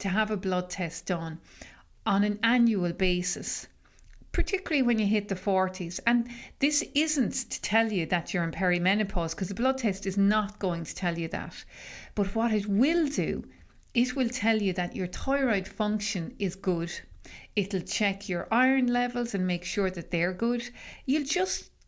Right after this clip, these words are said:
you know, be keeping an eye on your health and just making sure that there aren't any other underlying conditions that you need to be aware of. And one of the most important things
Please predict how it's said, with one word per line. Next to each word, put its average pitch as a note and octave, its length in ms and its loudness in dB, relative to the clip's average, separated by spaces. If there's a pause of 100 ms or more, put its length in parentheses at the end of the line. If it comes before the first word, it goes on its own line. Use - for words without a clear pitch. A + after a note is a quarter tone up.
(100)
you A#3 140 4
know, A#3+ 120 2 (140)
be A3+ 100 2
keeping B3+ 420 2
an A3 100 2
eye B3 320 4
on F#3 100 0
your E3+ 140 0
health E3+ 400 0
and F#3 100 -4
just G3+ 200 -2
making G3+ 340 0
sure G3+ 260 0
that - 160 -10
there G3+ 220 -2
aren't C4+ 400 0
any G#3 340 -4
other G3 480 0
underlying A3+ 1160 2
conditions - 880 -4 (400)
that G3 120 2
you G3+ 120 2
need F#3+ 220 2
to - 80 -8
be F3 140 -4
aware F#3+ 400 2
of. E3+ 240 -10 (920)
And F#3+ 180 4
one C4 200 6
of C4+ 140 0
the A3 100 2
most A3 480 4
important G3 640 2 (260)
things E3 460 0